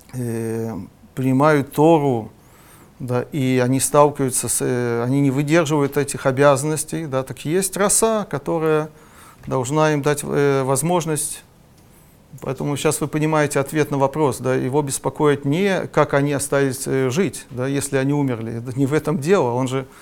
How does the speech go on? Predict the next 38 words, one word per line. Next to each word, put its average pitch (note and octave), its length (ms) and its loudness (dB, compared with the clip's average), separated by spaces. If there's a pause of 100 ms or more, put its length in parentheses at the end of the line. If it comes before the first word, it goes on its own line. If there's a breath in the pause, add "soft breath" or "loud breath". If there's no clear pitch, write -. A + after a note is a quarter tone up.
(360 loud breath)
он C#3 120 -4
же B2+ 100 -4
говорит C3+ 360 0
о C3 60 0
смысле F#3 500 0
своих C3 340 -2
слов, C3 400 -2
не D#3+ 260 -2
о, C3 460 2 (640 loud breath)
о B2 300 -2
как-, B2+ 200 -8
о C3 140 0
какой-то C3+ 640 0
действительности, C#3 720 0
о B2 40 -4
повествовании. C3 840 0
Да, B2+ 120 -4
вопрос D3 540 2 (260 loud breath)
не, G#3 300 6
почему E3 460 2
они D#3 180 4
живут, E3 380 2
если C#3+ 260 -2
они C#3+ 160 2
умерли, D3 380 0
потому C3+ 240 -6
что C3+ 200 -4
идёт C#3+ 280 -2
речь D#3 200 -2
не F3 140 0
о A3+ 140 4
самой D#3 320 2
действительности, B2+ 640 -6
а B2 100 -4
идёт D3 300 -4
речь D#3 180 -4
о D3 160 -2
идее. D3 400 0